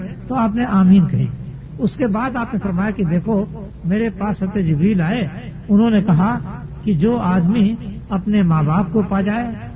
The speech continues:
دونوں کو پا جائے یا دونوں میں سے کسی ایک کو پا جائے، لیکن وہ اس کو جنت میں داخل نہ کرا سکیں تو ایسے آدمی پر لعنت ہو۔ تو میں نے کہا آمین۔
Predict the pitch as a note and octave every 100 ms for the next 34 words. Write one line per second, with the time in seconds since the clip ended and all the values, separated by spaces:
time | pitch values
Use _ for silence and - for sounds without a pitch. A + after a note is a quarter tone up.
0 | - - C#3+ E3 B3+ C4 A#3+ G#3 F3 D#3
1 | E3 - - - - F3 G3+ F3 F#3+ A#3
2 | G#3+ E3+ G#3+ F3+ A3 G3 A#3+ - A#3+ F#3
3 | E3 D3 G3 - - - - F3+ G#3 A#3+
4 | G3+ B3 A3 F#3 A3+ E3+ G3 A#3 G#3 E3+
5 | E3+ A3+ G3 A3 B3+ F#3+ D3+ D3 E3+ A3
6 | - - - - A#3 A3+ - A3+ F#3 G3
7 | F#3 A#3 F3 F3 E3 E3 B2 - - -
8 | - - A3+ A3+ F#3+ G3+ G3 C#3+ C3+